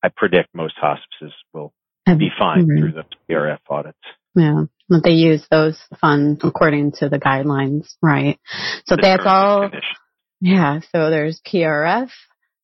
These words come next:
Speaker 2: there's T P E, <laughs> there's the smrc audits, the U pic audits from, from the Medicare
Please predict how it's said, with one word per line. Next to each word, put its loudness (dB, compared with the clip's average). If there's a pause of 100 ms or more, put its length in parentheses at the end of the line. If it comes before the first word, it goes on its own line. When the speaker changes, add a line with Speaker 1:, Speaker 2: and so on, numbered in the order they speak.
Speaker 2:
there's -4 (100)
T -8
P -6
E, 4 (400)
<laughs> -2
there's -4 (480)
the 0 (160)
smrc 0 (100)
audits, -2 (200)
the -4
U -2
pic -8
audits -4 (160)
from, -12
from -6
the -6
Medicare -6